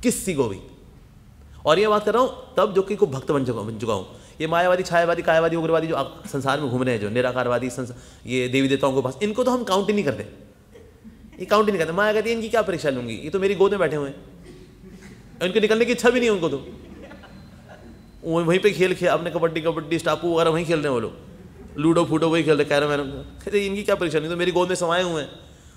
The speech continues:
And they also philosophize how to be here। फिलॉसफियाँ उनकी अच्छी अच्छी, "भाई कैसे यहीं पे रहना है, वहाँ नहीं आना, हाँ।" तो इनकी क्या परीक्षा लूँगी, तो इनको तो हम काउंट ही नहीं कर रहे।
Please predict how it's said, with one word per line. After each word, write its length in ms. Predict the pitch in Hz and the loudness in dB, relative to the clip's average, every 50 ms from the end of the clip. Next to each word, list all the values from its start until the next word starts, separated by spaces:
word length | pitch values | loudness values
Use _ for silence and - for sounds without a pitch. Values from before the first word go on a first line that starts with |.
| - - - - - 156 | -20 -20 -20 -6 -2 0
And 180 | 180 190 190 | 2 6 6
they 140 | 214 196 208 | 6 6 6
also 200 | 208 269 262 220 | 4 2 4 6
philosophize 720 | 202 196 202 202 240 - 240 233 226 185 151 131 120 - | 6 6 6 6 4 4 6 6 4 4 2 0 -2 0
how 180 | 156 170 - - | 2 2 2 2
to 120 | 220 180 170 | -2 -4 -2
be 220 | 202 214 190 160 | -2 0 0 2
here। 1600 | 143 127 107 - - - - - - - - - - - - - - - - - - - - - - - - - - - 143 - 156 | 2 0 0 -2 -8 -16 -20 -20 -20 -18 -18 -18 -18 -18 -18 -16 -16 -16 -16 -16 -16 -18 -18 -18 -18 -18 -18 -18 -14 -12 -12 -8 -4
फिलॉसफियाँ 540 | 185 180 180 185 185 - 214 226 247 254 | 0 2 2 2 2 0 2 2 4 6
उनकी 240 | 247 254 254 240 254 | 6 6 4 4 2
अच्छी 200 | 247 240 247 247 | 2 2 2 -2
अच्छी, 180 | 240 247 240 220 | -2 -2 0 0
"भाई 460 | 196 208 247 392 381 277 185 156 143 - | 0 2 2 2 0 0 -2 -6 -2 0
कैसे 300 | 175 180 180 - 247 233 | 2 2 2 0 0 0
यहीं 140 | 208 185 175 | 0 0 2
पे 120 | 214 214 | 2 2
रहना 220 | 208 202 208 226 | 2 2 2 0
है, 180 | 233 220 202 180 | 0 -2 -2 -2
वहाँ 240 | 170 175 175 175 185 | -2 0 0 0 0
नहीं 120 | 202 208 | -2 -2
आना, 180 | 208 208 202 196 | -2 -2 -4 -4
हाँ।" 800 | 185 180 180 185 196 202 202 202 202 196 196 190 190 196 - - - - - - - - - - - - - - - - - - - - - - - - - - - - - - - - - | -6 -6 -4 -4 -4 -4 -4 -6 -6 -10 -12 -12 -14 -14 -16 -18 -20 -20 -20 -20 -20 -20 -20 -20 -20 -20 -18 -18 -18 -18 -18 -18 -18 -18 -16 -16 -16 -16 -16 -16 -16 -14 -16 -16 -14 -8 -4
तो 60 | 180 | -2
इनकी 180 | 190 190 202 202 | -2 0 0 2
क्या 100 | 208 202 | 2 2
परीक्षा 240 | 196 185 151 165 156 | 2 2 2 2 0
लूँगी, 220 | 143 139 139 135 | 0 0 -4 -4
तो 140 | 131 - 196 | -2 0 2
इनको 200 | 208 208 233 233 | 4 6 6 8
तो 60 | 240 | 8
हम 160 | 214 233 226 | 8 6 4
काउंट 220 | 196 196 196 190 196 | 4 2 2 4 2
ही 60 | 196 | 2
नहीं 100 | 185 143 | 0 0
कर 120 | 135 113 | -2 -2
रहे। 140 | 98 98 | -2 -4